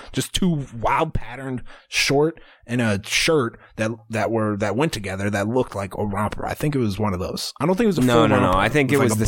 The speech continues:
Speaker 2: same
Speaker 1: button-down
Speaker 2: pattern.
Speaker 1: chest.
Speaker 2: I think it was a romper.
Speaker 1: Mm, well, I'll run it back. I would gladly run it back. Uh, <laughs> anyway, anyway, already has a rose. Colton and Blake.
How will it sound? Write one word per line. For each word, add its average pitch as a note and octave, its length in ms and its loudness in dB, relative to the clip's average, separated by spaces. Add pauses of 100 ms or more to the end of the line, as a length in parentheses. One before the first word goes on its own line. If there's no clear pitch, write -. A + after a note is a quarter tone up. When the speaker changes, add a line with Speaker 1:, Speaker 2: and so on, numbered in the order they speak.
Speaker 2:
same G#2+ 200 4
Speaker 1:
button-down G2 180 4
Speaker 2:
pattern. G2 160 2
Speaker 1:
chest. E2+ 140 0
Speaker 2:
I F#2 40 0
think B2+ 160 0
it A#2+ 60 2
was F#2+ 100 0
a F#2 60 2
romper. E2+ 560 0 (400)
Speaker 1:
Mm, A#2 220 -2 (140)
well, A2 280 0
I'll G#2 120 2
run B2 160 2
it G2 60 0
back. F2+ 320 -4
I G2 60 -2
would G2 120 -2
gladly A2 520 2
run F2 180 0
it E2 100 -4
back. - 360 -8 (500)
Uh, G2+ 180 -10 (400)
<laughs> - 160 -4
anyway, C3+ 380 4 (680)
anyway, A2+ 480 -2
already C3+ 260 2
has C3+ 180 2
a A2+ 80 2
rose. E2 420 -2 (800)
Colton C#3 260 2
and A#2+ 120 2
Blake. F#2+ 440 -6